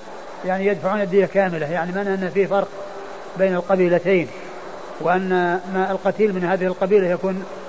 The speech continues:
آه، آه، آه، ديته نصف الدية، وإذا كان من هذه القبيلة يكون الدية كاملة.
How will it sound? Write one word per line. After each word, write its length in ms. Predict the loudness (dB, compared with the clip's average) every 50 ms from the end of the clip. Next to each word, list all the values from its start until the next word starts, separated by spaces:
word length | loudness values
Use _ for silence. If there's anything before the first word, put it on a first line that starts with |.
| -14 -14 -8 -4 -2
آه، 300 | 0 0 2 2 0 0 0 -2 -2 0 -2 0 2 2 2 2
آه، 460 | 2 2 4 4 4 2 2 0 -2 -2 -4
آه، 540 | -4 -4 -2 -2 -2 -2 -2 -2 -2 -4 -4 -4 -6 -2 2
ديته 360 | 4 4 4 4 4 0 2
نصف 220 | 0 -2 -2 -2
الدية، 340 | -4 0 4 4 4 4 2 -2 -8 -12 -12 -12 -12 -12 -8 -2
وإذا 300 | 2 4 4 4 4 4
كان 280 | 2 2 2 2 2 0
من 60 | 2
هذه 160 | 2 2 2
القبيلة 380 | 0 2 0 4 6 6 6 6
يكون 260 | 6 4 2 0 -2
الدية 220 | 0 2 2 2
كاملة. 440 | 2 2 2 2 2 2 0 0 -2